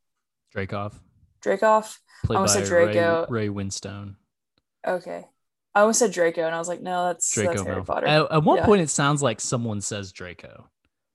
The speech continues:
Speaker 2: Okay.
Speaker 1: Um, so I was
Speaker 2: Maybe
Speaker 1: like, "Wait,
Speaker 2: that's,
Speaker 1: what's
Speaker 2: that's
Speaker 1: going
Speaker 2: it.
Speaker 1: on?"
Speaker 2: I don't know. Anyway, so she's still doing all kinds of experiments, and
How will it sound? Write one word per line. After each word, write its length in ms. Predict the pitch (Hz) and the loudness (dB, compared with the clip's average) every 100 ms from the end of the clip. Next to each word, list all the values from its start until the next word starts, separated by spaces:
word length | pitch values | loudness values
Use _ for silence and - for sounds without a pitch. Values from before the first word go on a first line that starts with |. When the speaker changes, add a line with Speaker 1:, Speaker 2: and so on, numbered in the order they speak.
| _ | _
Speaker 2:
Okay. 420 | 190 185 160 170 - _ _ _ _ | 2 2 2 -4 -6 _ _ _ _
Speaker 1:
Um, 540 | 117 110 101 95 95 - | -8 -6 -6 -10 -14 -16
so 140 | - 107 | -14 -4
I 60 | |
was 80 | 208 | 0
Speaker 2:
Maybe 0 | |
Speaker 1:
like, 40 | 220 | 4
"Wait, 60 | |
Speaker 2:
that's, 200 | 196 165 | 4 2
Speaker 1:
what's 200 | - - | -2 -6
Speaker 2:
that's 260 | - 160 117 | -6 -8 -6
Speaker 1:
going 120 | - | -8
Speaker 2:
it. 60 | - | -10
Speaker 1:
on?" 120 | 120 | -6
Speaker 2:
I 40 | - | -6
don't 140 | - | -4
know. 160 | - - | -8 -4
Anyway, 640 | 226 220 196 180 175 170 | 2 4 6 8 6 4
so 420 | - - 202 190 185 | -2 2 4 4 0
she's 400 | - - 262 - | -2 -2 0 0
still 240 | - 233 | 4 2
doing 320 | 190 185 180 | 2 0 -2
all 160 | 165 175 | -2 -2
kinds 340 | - 180 175 | -4 -10 -6
of 100 | 175 | -8
experiments, 800 | 165 - - 165 160 156 - - | -6 -10 -10 -10 -8 -10 -4 -4
and 400 | - 170 165 165 | -2 -2 -2 -4